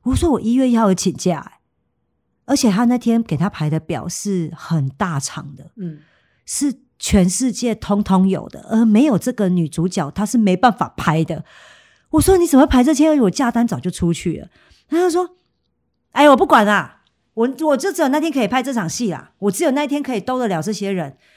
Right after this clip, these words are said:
Speaker 1: 当然那个就是大兄的气啊，阿兄啊，呃，呃，兄弟啊，兄弟，兄弟那种气，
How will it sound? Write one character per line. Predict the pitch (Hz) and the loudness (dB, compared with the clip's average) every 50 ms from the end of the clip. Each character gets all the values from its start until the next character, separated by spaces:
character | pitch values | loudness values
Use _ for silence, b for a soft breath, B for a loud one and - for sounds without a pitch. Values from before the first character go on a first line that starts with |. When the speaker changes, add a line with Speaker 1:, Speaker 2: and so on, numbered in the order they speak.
| b b b b b b b b b b | b b b b b b b b b b
Speaker 1:
当 | 339 370 359 | -2 0 0
然 | 294 247 254 | 2 0 0
那 | 302 | 0
个 | 294 269 247 | -2 -4 -4
就 | 262 285 277 | -4 -6 -6
是 | 285 294 277 262 233 - - _ _ _ _ _ _ _ _ _ _ _ _ _ _ _ _ _ _ _ _ _ _ - | -6 -6 -6 -6 -6 -8 -12 _ _ _ _ _ _ _ _ _ _ _ _ _ _ _ _ _ _ _ _ _ _ -2
大 | 233 208 185 190 | 0 2 2 2
兄 | 214 240 277 285 | 2 0 0 0
的 | 254 220 202 | 0 -2 -2
气 | 214 - - 202 185 180 202 | -4 -6 -6 -4 -4 -4 -4
啊， | 226 226 - | -6 -8 -8
阿 | - 202 226 | -8 -4 -2
兄 | 240 240 254 254 262 | -2 -2 -2 -2 -2
啊， | 262 262 262 247 | -4 -4 -4 -4
呃， | 240 220 208 196 214 208 | -6 -6 -4 -4 -6 -6
呃， | 202 208 208 | -6 -6 -4
兄 | 196 214 226 226 233 | -2 0 2 2 2
弟 | 233 233 226 | 2 2 2
啊， | 220 185 | 2 2
兄 | 185 190 202 196 | 0 0 -2 -2
弟， | 208 202 190 - | -4 -6 -6 -4
兄 | - 226 220 226 | -4 -4 -2 -2
弟 | 220 233 | -2 -2
那 | 254 254 | -2 -2
种 | 254 247 254 | -4 -6 -6
气， | 247 - 196 160 143 | -6 -6 -6 -6 -8